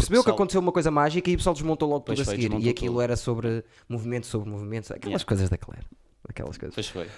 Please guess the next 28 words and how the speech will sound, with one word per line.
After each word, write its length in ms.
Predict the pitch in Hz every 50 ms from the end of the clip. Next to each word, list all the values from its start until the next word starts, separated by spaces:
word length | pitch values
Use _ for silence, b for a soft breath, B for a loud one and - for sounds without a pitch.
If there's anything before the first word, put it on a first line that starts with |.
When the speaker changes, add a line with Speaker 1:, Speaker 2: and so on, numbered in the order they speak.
| B
Speaker 1:
Mas 140 | B 185 180
nós 80 | 175 156
estávamos 260 | - 170 160 160 147
numa 140 | 175 196 160
aula 200 | 135 123 127 135
de 60 | 139
movimento 680 | 160 170 180 160 156 139 135 127 117 117 - 131 143 170 - -
em 140 | 117 123 123
que 40 | -
estávamos 360 | - 120 110 110 110 110 120
a 40 | 120
fazer 540 | - 127 110 110 117 113 117 117 117 113 - B B B B B B B B B B B B B B _ - -
Speaker 2:
Era 140 | 113 110 110
viewpoints. 680 | - 151 160 - 110 101 85 82 - - - - - _ _ _
Speaker 1:
Como, 240 | - - 165 170 - -
exatamente. 460 | 135 120 135 135 - 107 82 71 - - -
Como 140 | - 165 175
é 60 | 202
que 80 | 196 -
eu 40 | 165
explico? 840 | 139 - - - - - 131 139 135 - - - 123 113 110 120 135 - - - _ _ _ _ -
Speaker 2:
É 80 | 135 143
basicamente 560 | 170 180 170 - - 160 170 175 165 - 151
é, 300 | 123 110 98 82 - - _
estamos 260 | _ - 127 120 120 -
todos 160 | 127 117 113
em 100 | 135 143
grupo 380 | 143 160 180 196 202 - -